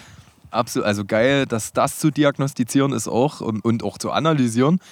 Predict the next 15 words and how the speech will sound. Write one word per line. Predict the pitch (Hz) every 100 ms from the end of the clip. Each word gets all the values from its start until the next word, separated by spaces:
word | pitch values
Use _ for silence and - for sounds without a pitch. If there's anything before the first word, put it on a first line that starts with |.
| - -
was | 110 -
die |
Leute | 127 113 113 107
so | 107
bewegt | 107 95 127 170
in | 120
ihrer | 120 101
Sendungsintention, | 98 113 160 160 - 143 147 - 123 123
da |
bin | 101 107
ich | -
bei | 98 110
dir. | 143 143 - - - -
Aber, | 95 92 92 95 92 92 -
ähm, | 95 92